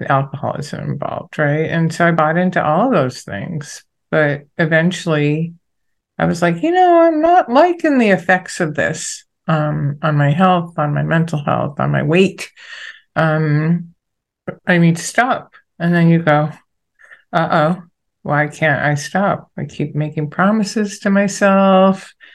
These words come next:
I'm not," you know, and, and plus, like you said, when you're at the executive level, you're used to getting things done. You say you're gonna do something and you get it done.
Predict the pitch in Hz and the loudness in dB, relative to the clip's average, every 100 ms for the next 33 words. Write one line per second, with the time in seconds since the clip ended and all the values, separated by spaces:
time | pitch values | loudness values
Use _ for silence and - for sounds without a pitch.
0 | - - _ - 135 147 135 127 - _ | -20 -20 _ -8 -4 0 0 -2 -6 _
1 | 160 160 147 139 147 170 165 170 185 175 | -6 -4 -2 -2 0 2 2 0 -2 0
2 | 254 240 190 - 165 170 175 202 202 156 | 2 2 2 -6 -2 -2 0 -4 0 -2
3 | 160 170 185 202 180 185 170 175 160 151 | 0 0 2 2 2 2 0 -4 -8 -6
4 | 110 143 220 240 233 233 226 240 254 262 | -6 -4 0 0 2 2 2 0 -2 -4
5 | - - - - 247 302 349 294 208 226 | -10 -20 -20 -8 0 2 4 4 4 0
6 | 226 - 170 165 165 165 170 160 156 - | -2 -2 0 2 0 -2 -6 -6 -6 -4
7 | - 139 110 131 165 185 190 196 - 185 | 0 0 0 -4 -2 2 2 0 -2 0
8 | 190 196 190 180 165 143 143 143 151 147 | 2 0 0 0 0 -2 -4 -4 -4 -2
9 | 147 143 143 160 - - 170 156 147 165 | 0 0 0 -4 -10 -4 -2 0 -2 0
10 | 160 151 - 151 123 127 165 | 2 0 -2 -2 -2 -4 -8